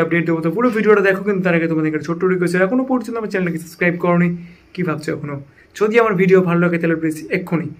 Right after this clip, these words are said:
নিচে থাকা লাল রঙের subscribe বাটনটাতে press করে দাও, কারণ সবসময় যেটা বলি, তোমরা subscribe করলেই আরও ভালো video বানানোর motivation পাওয়া যায়। তো চলে এসেছি আজকের ম্যাচে। আজ কিন্তু মোহনবাগান coach হুয়ান Fernando মুম্বাই city এফসি ম্যাচে যে দল নামিয়েছিলেন, সেই দলে কিন্তু বেশ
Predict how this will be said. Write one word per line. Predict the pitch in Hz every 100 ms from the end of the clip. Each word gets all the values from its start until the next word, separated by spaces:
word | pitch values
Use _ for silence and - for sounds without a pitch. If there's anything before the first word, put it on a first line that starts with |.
| - - _
নিচে | 185 196 220
থাকা | 208
লাল | 190 180
রঙের | 175 165
subscribe | 170 - 208 185
বাটনটাতে | 160 160 156 156
press | 165 -
করে | 175
দাও, | 165 151
কারণ | 151
সবসময় | 175 170 190 175
যেটা | 170
বলি, | 170 170
তোমরা | 160 170
subscribe | 160 - 156 -
করলেই | 156 160 156 - - - -
আরও | 165 160
ভালো | 165 170 -
video | 147 147
বানানোর | 147 156
motivation | 135 - 127 139 143
পাওয়া | 151 170
যায়। | - - _ _ _ _ _ _ - -
তো | 247 254 226 -
চলে | 220 220
এসেছি | 214 226
আজকের | 190 190 185
ম্যাচে। | 180 175 196 -
আজ | 190 196
কিন্তু | 214 190 202 196 - - -
মোহনবাগান | 160 233 233 214 202
coach | 202 190
হুয়ান | 180 185 185
Fernando | 185 180 175 175 160
মুম্বাই | 170 202 196
city | 185 175
এফসি | 170 175
ম্যাচে | 165 160 156
যে | 160 156
দল | 151 151
নামিয়েছিলেন, | 156 160 175 175 175 - - - -
সেই | 202 208
দলে | 190 180
কিন্তু | 175 175 185 -
বেশ | 160